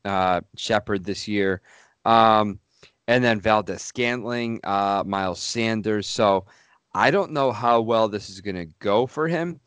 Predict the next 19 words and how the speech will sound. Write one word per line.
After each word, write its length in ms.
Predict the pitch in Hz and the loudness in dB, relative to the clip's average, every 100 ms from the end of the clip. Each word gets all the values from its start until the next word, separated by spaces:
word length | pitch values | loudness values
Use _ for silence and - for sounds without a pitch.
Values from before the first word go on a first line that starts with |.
| _ | _
I 120 | 107 | -2
mean, 180 | 123 120 | 0 0
his 160 | 104 87 | 0 -2
depth 340 | 117 123 123 | 2 2 0
is 120 | 87 | -12
horrendous. 760 | - 98 92 98 107 95 85 - | -6 -4 -2 0 0 -2 -8 -6
I 80 | 101 | -4
mean, 180 | 98 | -4
you 140 | 101 113 | -2 -2
look 160 | 123 | -2
on 100 | 120 | -2
the 100 | 104 | -2
bench, 380 | 85 104 113 110 | -2 0 0 -2
his 160 | 92 85 | -10 -12
best 400 | - 107 104 - | -2 0 0 -2
bench 300 | 101 104 - | -2 -2 -4
player 380 | 113 110 110 - | 0 2 2 0
is, 540 | 98 98 95 92 85 - - - _ _ | -2 0 0 -2 -6 -16 -20 -20 _ _
uh, 460 | 107 107 101 98 | 4 6 8 6